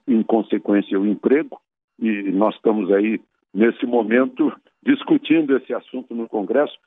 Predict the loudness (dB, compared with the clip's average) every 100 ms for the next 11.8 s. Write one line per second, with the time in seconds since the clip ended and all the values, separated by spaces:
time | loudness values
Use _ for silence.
0 | _ -4 0 2 2 -2 -10 -12 -8 -6
1 | -6 -10 _ _ _ _ _ _ _ _
2 | _ -6 -2 -2 -2 -4 -2 0 0 0
3 | -8 -2 2 2 0 -12 -8 -6 -6 -4
4 | 0 0 -2 -8 -20 _ _ _ -4 -4
5 | 0 0 0 -4 -20 _ -2 2 2 0
6 | -2 -4 -4 -8 0 0 0 -4 _ _
7 | _ _ -2 -2 -2 -8 -10 0 2 4
8 | 4 2 0 -6 -8 -6 -4 -4 -4 -6
9 | -8 -10 _ -10 -10 _ -4 0 0 0
10 | -8 -18 -6 -6 -2 -4 -2 -8 -14 _
11 | -20 -6 -4 -2 2 2 0 -8